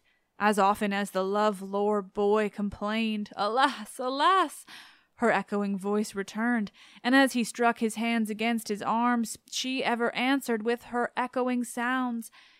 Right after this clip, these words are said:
And as he gazed upon the mirrored pool, he said at last, "Ah, youth beloved, in vain,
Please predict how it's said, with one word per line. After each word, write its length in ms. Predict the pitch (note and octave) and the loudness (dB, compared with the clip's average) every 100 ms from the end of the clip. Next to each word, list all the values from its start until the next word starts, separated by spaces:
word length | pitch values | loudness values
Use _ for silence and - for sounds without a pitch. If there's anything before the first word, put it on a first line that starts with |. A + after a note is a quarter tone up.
| - | -2
And 120 | C4 | 4
as 220 | C#4 C4+ | 4 4
he 100 | C4 | 0
gazed 420 | G#3 A3+ C4 B3+ A3+ | 0 2 2 2 0
upon 380 | A3 A#3+ B3+ | 0 2 2
the 100 | A#3 | 2
mirrored 480 | A3 B3 B3+ A#3 G#3+ | 2 2 4 2 0
pool, 320 | - C#4 C4+ | -6 -2 0
he 180 | A3+ B3+ | 0 -2
said 300 | A3 C4 C4+ | -2 0 2
at 80 | D4 | 0
last, 560 | C#4 C4+ C4+ C4 - - _ _ _ _ _ - | 0 0 0 -2 -8 -20 _ _ _ _ _ -2
"Ah, 420 | B3+ A#3 G#3+ - | 0 2 -2 -6
youth 460 | G#3+ A3 A#3+ A3+ - | -6 -2 -2 -4 -6
beloved, 640 | A3 A3+ G#3+ A3+ G#3+ G#3+ | -4 0 2 0 -2 -4
in 200 | A3+ A3+ | -2 -2
vain, 540 | G#3 A3 A3 G#3+ G#3+ | -2 -2 -2 -4 -8